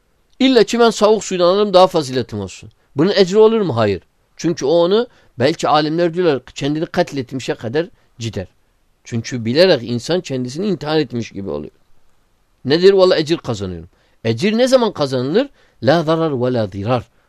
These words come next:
Kaidedir fıkıhta. Ne zerel, ne zerel vermek var, ne zerel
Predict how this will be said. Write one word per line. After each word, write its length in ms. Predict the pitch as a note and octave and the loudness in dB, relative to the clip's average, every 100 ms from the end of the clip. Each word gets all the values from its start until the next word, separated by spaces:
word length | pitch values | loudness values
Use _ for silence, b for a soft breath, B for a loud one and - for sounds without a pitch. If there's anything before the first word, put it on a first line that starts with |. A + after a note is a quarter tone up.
| - | -14
Kaidedir 520 | - A2+ A#2 D#3 C3+ G#2+ | -6 -4 -2 -2 -4 -8
fıkıhta. 520 | - - G2+ - F2 _ _ _ | -12 -20 -20 -18 -20 _ _ _
Ne 140 | A#2+ D3 | -4 -4
zerel, 420 | C3 C3+ F3 A#3 _ _ _ _ - | -2 0 0 -2 _ _ _ _ -8
ne 160 | B2+ | -8
zerel 540 | C3+ C3 C3+ D#3 - A2+ | -4 -4 -2 -4 -4 -2
vermek 440 | A#2+ A#2+ B2+ E3+ | 0 0 -2 -2
var, 260 | D#3+ F#3+ G#3+ | 0 0 0
ne 200 | D#3 D3+ | -4 -6
zerel 400 | D3+ C#3 E3 G3+ | -4 -2 0 -2